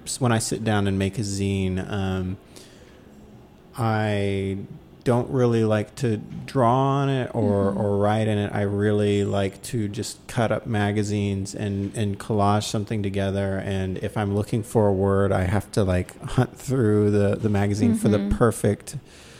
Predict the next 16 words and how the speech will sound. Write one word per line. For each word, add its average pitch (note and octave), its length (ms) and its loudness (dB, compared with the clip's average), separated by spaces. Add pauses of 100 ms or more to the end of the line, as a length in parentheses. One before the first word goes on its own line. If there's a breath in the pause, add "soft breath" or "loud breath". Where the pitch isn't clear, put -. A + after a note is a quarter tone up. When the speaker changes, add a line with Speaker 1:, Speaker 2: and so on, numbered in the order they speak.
(340 loud breath)
Speaker 1:
um, G2+ 540 0 (320)
version G#2 500 2
of G2 140 0
that F#2+ 240 0
word. G2 680 -2
Um, G2+ 540 -4 (200)
I A2 60 -4
really G#2+ 260 0
enjoy G#2 380 -2
that. G#2 340 -4 (160)
Um, A#2 220 -6 (180)
do - 100 -10
you A#2 140 0
have A2+ 220 2
a A2+ 80 2
preferred A#2 800 0